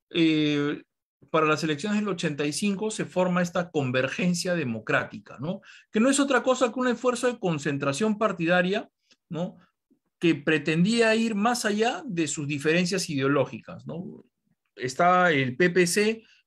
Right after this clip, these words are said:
con su conservadurismo cristiano, ¿no? Estaba el movimiento de bases hallistas, que supuestamente representaba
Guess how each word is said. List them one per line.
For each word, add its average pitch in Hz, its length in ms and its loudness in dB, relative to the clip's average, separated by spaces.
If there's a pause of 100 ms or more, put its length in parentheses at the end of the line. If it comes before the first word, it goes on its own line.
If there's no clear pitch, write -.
(140)
con 135 260 0
su 127 500 0
conservadurismo 143 1200 2 (220)
cristiano, 196 840 0 (240)
¿no? 147 220 -6
Estaba 170 300 2
el 180 60 2
movimiento 170 480 2
de 151 140 4
bases 160 340 0
hallistas, 170 540 0
que 135 100 -10
supuestamente 156 800 -2
representaba 139 880 0